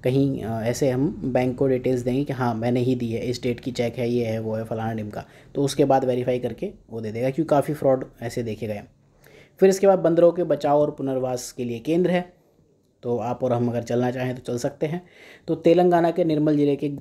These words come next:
गंडी रमन्ना हरितवनम में है, देश में वानरों के लिए दूसरी सुविधा है, इससे पहले हिमाचल में थी। तो नॉर्थ इंडिया के जो लोग थे वो पहले जा सकते थे, अब साउथ इंडिया के लोग भी जाके रह सकते हैं।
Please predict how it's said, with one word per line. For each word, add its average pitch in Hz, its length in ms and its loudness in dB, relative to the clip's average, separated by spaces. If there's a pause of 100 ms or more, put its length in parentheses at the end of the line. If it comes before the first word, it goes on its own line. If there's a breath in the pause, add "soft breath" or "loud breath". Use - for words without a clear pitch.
(120)
गंडी 135 640 2
रमन्ना 127 420 0
हरितवनम 123 600 -6
में 110 160 -6
है, 143 380 -10 (200 soft breath)
देश 143 460 2
में 135 240 -4 (180)
वानरों 127 360 -2
के 127 120 -6
लिए 123 160 2
दूसरी 127 340 -2
सुविधा 123 340 -2
है, 139 220 -6 (200)
इससे - 180 -6
पहले 120 260 -2
हिमाचल 113 460 -2
में 127 160 0
थी। 151 220 -10 (400 soft breath)
तो 117 340 -2
नॉर्थ 131 280 0
इंडिया 131 300 2
के 131 140 -2
जो 127 120 0
लोग 131 340 0
थे 127 100 -2
वो 117 160 -4
पहले 120 300 -2
जा 120 120 -2
सकते 131 300 -10
थे, 147 140 -6
अब - 160 -10
साउथ 117 260 -8
इंडिया 113 200 -6
के 123 80 -6
लोग 113 220 -4
भी 127 120 -4
जाके 135 260 -10 (120)
रह 120 100 -6
सकते 110 280 -10
हैं। - 120 -14